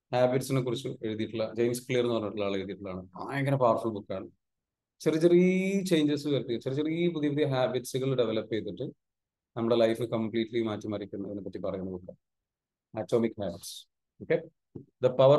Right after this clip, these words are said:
of Habit, Atomic Habits എന്ന് പറഞ്ഞിട്ടുള്ള book. അപ്പോ ഹാബിറ്റ്സുകളെ കുറിച്ച് നിങ്ങൾ പഠിക്കണം. ഹാബിറ്റ്സ് മലയാളം available ആണെന്ന് തോന്നുന്നു. Power of Habits ഒക്കെ മലയാളം ഉണ്ടെന്ന് തോന്നുന്നു. ഓക്കെ,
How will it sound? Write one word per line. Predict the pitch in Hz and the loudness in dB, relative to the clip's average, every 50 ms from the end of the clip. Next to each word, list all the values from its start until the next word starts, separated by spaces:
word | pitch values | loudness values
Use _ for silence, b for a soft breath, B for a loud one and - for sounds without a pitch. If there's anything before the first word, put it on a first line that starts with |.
| 165 175 | 8 6
of | - 160 151 | 6 4 2
Habit, | 143 143 143 175 175 - - _ _ - 120 | 2 2 2 0 -2 -4 -10 _ _ -8 -6
Atomic | 123 135 131 131 135 135 139 127 | -2 -2 -2 -2 -2 -4 -2 -2
Habits | 123 120 139 151 151 - - 120 | -2 -2 -2 -4 -6 -6 -6 -6
എന്ന് | 113 107 107 | -4 -4 -4
പറഞ്ഞിട്ടുള്ള | 98 95 92 101 98 | -4 -6 -8 -10 -12
book. | 92 92 _ _ _ _ _ _ _ _ _ _ _ _ _ _ _ _ _ _ - 160 | -12 -14 _ _ _ _ _ _ _ _ _ _ _ _ _ _ _ _ _ _ 0 4
അപ്പോ | 160 185 185 175 180 185 185 - - _ _ _ _ _ - 131 156 | 8 8 8 8 8 4 0 -6 -10 _ _ _ _ _ 0 4 8
ഹാബിറ്റ്സുകളെ | 160 180 202 202 202 226 214 - - 233 208 202 180 175 175 165 | 8 10 10 8 8 4 4 4 2 4 6 6 6 6 4 4
കുറിച്ച് | 156 147 - - - 180 196 - - | 0 -2 -2 -2 -2 -2 -4 -2 -2
നിങ്ങൾ | 139 123 117 107 107 | -2 0 0 0 0
പഠിക്കണം. | 104 110 107 117 - - _ _ _ _ _ _ _ _ _ _ _ _ _ _ _ _ _ _ _ _ _ _ _ _ _ _ - 113 | -2 -2 -4 -6 -8 -12 _ _ _ _ _ _ _ _ _ _ _ _ _ _ _ _ _ _ _ _ _ _ _ _ _ _ -6 -2
ഹാബിറ്റ്സ് | 117 117 113 120 117 - - 135 135 | -2 0 0 -2 -4 -2 0 2 4
മലയാളം | 147 151 156 160 165 160 160 151 | 6 8 8 8 8 6 6 4
available | 147 151 151 151 156 151 151 143 | 4 4 2 2 2 2 2 0
ആണെന്ന് | 143 143 143 139 139 | 0 -2 -4 -4 -4
തോന്നുന്നു. | 120 110 107 104 101 - - 117 | -4 -4 -4 -6 -8 -6 -4 -2
Power | 117 123 131 | 4 4 4
of | 127 127 139 | 4 4 2
Habits | 135 127 135 135 147 | 0 0 0 -4 -4
ഒക്കെ | 143 139 135 | -2 -2 0
മലയാളം | 127 127 123 127 127 127 120 | 0 0 -2 -2 -4 -4 -4
ഉണ്ടെന്ന് | 104 110 98 92 - | -4 -4 -6 -8 -10
തോന്നുന്നു. | 92 90 - _ _ _ _ _ _ _ _ _ _ _ _ _ _ _ _ _ _ _ _ _ _ _ _ _ _ | -16 -18 -20 _ _ _ _ _ _ _ _ _ _ _ _ _ _ _ _ _ _ _ _ _ _ _ _ _ _
ഓക്കെ, | - 151 160 | 0 2 2